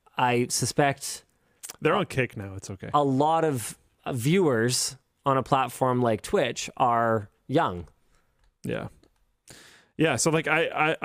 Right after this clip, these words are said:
Speaker 2: I don't know. I think this is B S. One, it's framed as a E U thing, not an individual country thing, and their argument is based around individual countries. And two, it specifically says online platform,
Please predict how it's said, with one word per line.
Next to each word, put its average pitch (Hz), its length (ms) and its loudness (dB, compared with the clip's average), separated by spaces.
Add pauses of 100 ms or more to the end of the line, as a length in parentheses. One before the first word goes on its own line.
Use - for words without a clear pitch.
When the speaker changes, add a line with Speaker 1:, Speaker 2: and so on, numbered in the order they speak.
Speaker 2:
I - 20 0
don't 143 100 2
know. 101 120 -2
I 110 80 0
think 143 180 -2
this 131 160 0
is 113 140 -4
B 123 240 2
S. 104 240 -2
One, 147 500 0
it's 135 220 -2
framed 123 460 0
as 117 280 0
a 101 260 0
E 147 140 0
U 113 320 2
thing, 104 480 0
not 110 260 2
an 107 140 0
individual 107 540 0
country 101 400 -4
thing, 98 200 -4
and 98 80 -2
their 101 140 -4
argument 110 400 -2
is 92 100 -6
based 98 300 -2
around 101 160 -2
individual 95 460 -4
countries. 95 440 -6 (240)
And 127 220 0
two, 165 360 2 (180)
it 139 160 0
specifically 156 680 -2
says 131 380 0 (100)
online 135 540 2
platform, 123 560 0